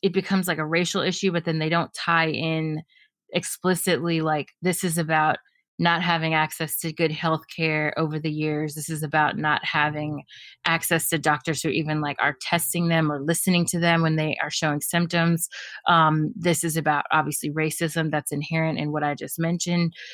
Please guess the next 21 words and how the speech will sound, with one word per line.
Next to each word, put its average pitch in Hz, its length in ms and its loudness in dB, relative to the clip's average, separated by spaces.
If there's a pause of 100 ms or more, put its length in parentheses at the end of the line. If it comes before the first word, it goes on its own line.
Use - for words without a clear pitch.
(220)
uh, 156 180 6
and 156 180 -2
classism 170 680 2
that's 156 180 -2
inherent 160 460 -2
in 151 100 -4
what 151 140 -2
I 151 80 -2
just 143 200 -12
mentioned. 170 320 0
So, 170 100 2
like, 165 180 4
there 175 140 4
are 156 120 8
all 180 80 6
these 202 220 0
things 170 440 0
that 156 280 -2 (220)
are 165 200 4
happening, 180 680 2 (460)
eh, - 80 -2